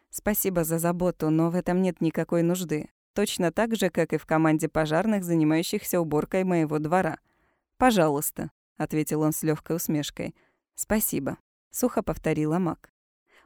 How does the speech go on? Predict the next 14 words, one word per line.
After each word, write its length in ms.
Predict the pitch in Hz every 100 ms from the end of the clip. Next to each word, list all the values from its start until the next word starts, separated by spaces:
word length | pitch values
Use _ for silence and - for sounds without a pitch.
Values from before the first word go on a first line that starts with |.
| -
Он 140 | 247
принюхался. 760 | 240 254 233 160 147 - - 160 _ _ _ _
«Кто-то 340 | - 196 190 196
здесь 320 | 175 175 -
играл 300 | 175 185 185
в 100 | 190
Бетти 300 | 175 175 180
Крокер?» 480 | - 262 - 170 - _ _ _ _ -
«В 160 | 196
Бетти 340 | 196 294 - 247
Крокер 480 | 240 294 - 226
и 120 | 226 214
Бетти 420 | 190 226 - 220
Форд», 540 | - 156 151 - -